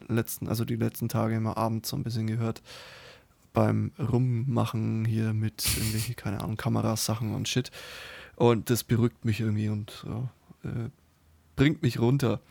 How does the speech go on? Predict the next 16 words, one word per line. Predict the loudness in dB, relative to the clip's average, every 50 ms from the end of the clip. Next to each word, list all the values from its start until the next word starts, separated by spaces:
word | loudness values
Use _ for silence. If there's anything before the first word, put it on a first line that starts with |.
| -20 -20 -20 -20 -20 -20 -20 -20 -20 -20 -20 -20 -20 -20 -20 -20 -20 -20 -14 _ 4
Komplettes | 6 6 8 8 6 6 4 2
Gegenteil | 2 2 2 2 4 6 6 6 8 8
wäre | 6 6
der | 6 4 4
nächste | 4 2 0 0 -2 0
Song. | 2 2 4 4 2 2 2 4 8 8 8 8
Und | 8 8 6 6
zwar | 6 6 6 4
ist | 4 2 0
das | -2 0 2
ein | 2 2
Song | 2 2 4 6 6 6 4 2
von | 0 0 2 2 2 2 0
einer | 0 2 2 4 4 4
meiner | 4 4 4 4 4 4 2 2 2 2
All-Time-Favorite-Bands, | 2 2 2 2 2 2 2 2 2 0 0 0 0 0 2 0 -2 -2 -2 0 2 4 4 4 2 0 -2 -4 -8